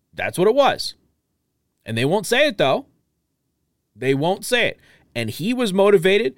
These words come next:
by the ramblings of C N N and M S N B C and the New York Times and Politico and every other left-wing publication that pushed those narratives. You know, but again, this is, this happened.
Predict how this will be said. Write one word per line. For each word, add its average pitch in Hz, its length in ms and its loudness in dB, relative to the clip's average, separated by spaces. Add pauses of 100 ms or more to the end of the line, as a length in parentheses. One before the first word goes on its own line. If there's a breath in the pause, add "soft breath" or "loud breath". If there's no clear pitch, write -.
(280 soft breath)
by 117 140 0
the 101 100 -2
ramblings 127 480 -2
of 71 120 -10
C 151 240 -4
N 180 120 -2
N 185 240 -2
and 90 100 -6
M 147 140 -4
S 180 160 -4
N 180 160 0
B 151 100 -4
C 185 400 -4
and 107 140 -8
the - 160 -18 (160)
New 107 100 -6
York 190 260 2
Times 175 560 -4
and 82 120 -10 (140)
Politico 190 580 0
and 127 80 0
every 190 200 2
other 160 240 0 (300 soft breath)
left-wing 175 400 -2
publication 170 560 -2
that 110 80 -8
pushed 156 220 -4
those 147 160 -2
narratives. 123 400 -4 (2500)
You - 80 -6
know, 139 100 0
but 135 140 0
again, 180 240 0
this 165 180 -4
is, 139 320 -4 (1600)
this 151 140 -6
happened. 208 480 0